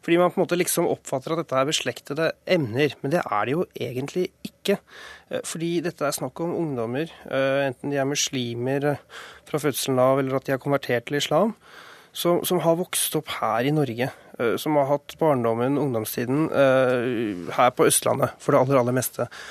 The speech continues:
Og problemet er på en måte, det dreier seg ikke om at vi har sluppet inn for mange innvandrere, sånn som vi har hørt representanter fra F R P si, eller at vi, eh, har vært for dårlige til å integrere de som har kommet hit, som vi ofte hører fra venstresiden, og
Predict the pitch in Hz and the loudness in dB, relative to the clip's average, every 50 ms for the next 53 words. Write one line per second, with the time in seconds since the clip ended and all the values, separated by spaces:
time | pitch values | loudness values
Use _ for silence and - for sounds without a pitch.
0 | - - 165 139 185 196 175 156 135 127 156 160 127 123 - 190 180 143 - 160 | -10 -6 -4 0 2 2 2 2 2 2 2 2 0 0 0 0 -2 -2 -2 -2
1 | 160 175 180 180 180 160 127 - 120 120 - 190 - - 139 143 151 165 170 151 | -2 -2 -2 0 0 0 -2 -2 -4 -6 -6 -6 -4 -2 -2 0 2 2 2 2
2 | 117 - - - - - - - 165 156 - - 160 - - 202 170 - 151 135 | 0 -4 -10 -18 -18 -20 -8 -4 -4 -4 -2 -2 -2 0 0 0 0 -2 -2 -2
3 | 131 123 123 - - 160 156 135 117 110 110 110 117 127 135 139 - - 180 151 | -2 -2 -2 -2 -2 0 0 0 0 -2 -4 -4 -2 0 0 0 0 0 0 0
4 | 131 120 113 110 107 107 107 117 120 135 151 151 143 143 123 - 139 135 135 143 | 0 0 -2 -2 -4 -4 -4 -2 0 2 2 2 2 0 -2 -2 0 2 2 2
5 | 139 120 135 127 - - - 139 127 127 - - - 135 127 127 117 104 - 127 | 2 2 2 0 0 -2 -2 -2 -2 -2 -4 -6 -6 -4 -4 -4 -4 -4 -6 -6
6 | 123 135 - - - 135 - - 113 107 104 - - 135 135 - - - - - | -4 -4 -2 -2 -4 -4 -4 -4 -4 -4 -2 -2 0 0 -2 -2 -4 -12 -16 -16
7 | - - - - 143 131 135 131 139 127 - - 143 139 135 139 135 - 143 139 | -18 -10 -6 -2 0 0 2 2 2 0 0 2 2 4 4 4 2 2 2 2
8 | 131 131 131 131 131 135 135 131 - - 156 135 135 123 113 117 104 123 123 123 | 2 2 2 2 2 2 2 0 0 -2 -4 -2 -2 -2 0 -2 -2 -2 -4 -4
9 | - 147 123 123 95 139 127 - 151 135 120 131 117 110 110 113 117 131 135 123 | -4 -2 -2 0 -2 -2 -4 -4 -4 -4 -2 -2 -2 -2 -2 -2 -2 -2 -2 -4
10 | 120 - - 143 131 - 156 139 123 110 - 143 131 - 139 135 143 131 - - | -4 -4 -4 -4 -2 0 2 2 2 0 0 -2 -2 -2 0 0 0 0 -2 0
11 | 143 135 131 117 110 101 135 135 127 123 113 107 - - 123 - - 131 123 113 | 0 0 0 0 -2 -2 0 0 0 0 0 -4 -4 -6 -6 -4 -4 -4 -4 -2
12 | 131 131 131 127 127 123 120 | -2 -2 -2 0 0 -2 -2